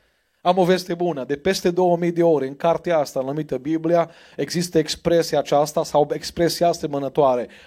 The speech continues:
„Așa vorbește Domnul.” Vrei să auzi vocea lui Dumnezeu? Deschide Scriptura.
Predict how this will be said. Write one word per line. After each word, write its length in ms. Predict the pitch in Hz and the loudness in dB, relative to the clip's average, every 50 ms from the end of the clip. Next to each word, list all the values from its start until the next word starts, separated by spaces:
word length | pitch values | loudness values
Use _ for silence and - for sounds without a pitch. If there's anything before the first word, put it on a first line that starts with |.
| - | -10
„Așa 540 | - 113 123 120 - - 175 165 180 190 185 - - _ | -8 -6 -6 -6 0 2 4 4 4 4 2 -2 -12 _
vorbește 760 | _ 135 131 143 139 135 127 151 156 160 151 - - - 143 147 _ | _ -6 -2 -2 -2 0 2 2 2 2 0 -4 -10 -12 -12 -12 _
Domnul.” 400 | - 151 147 139 110 92 90 87 _ _ _ _ _ _ _ _ _ _ _ _ _ _ _ | -4 -4 -2 -2 -4 -8 -14 _ _ _ _ _ _ _ _ _ _ _ _ _ _ _ _
Vrei 280 | _ 110 143 170 175 165 | _ 0 2 2 2 2
să 120 | - 180 | 2 2
auzi 240 | 165 165 180 175 135 | 2 2 2 -2 -4
vocea 200 | 143 147 - 165 | -8 -2 -2 0
lui 120 | 156 151 | 2 2
Dumnezeu? 560 | 139 143 143 135 131 123 147 160 170 170 170 - - - _ | 2 2 0 -2 -6 -4 0 0 0 0 0 -6 -16 -20 _
Deschide 460 | 156 151 147 143 - - 175 165 160 | 0 0 0 0 0 -6 -4 -2 -2
Scriptura. 640 | 147 156 - - - - - 151 151 - - - | -4 -4 -8 -12 -12 -8 -6 -6 -6 -6 -10 -16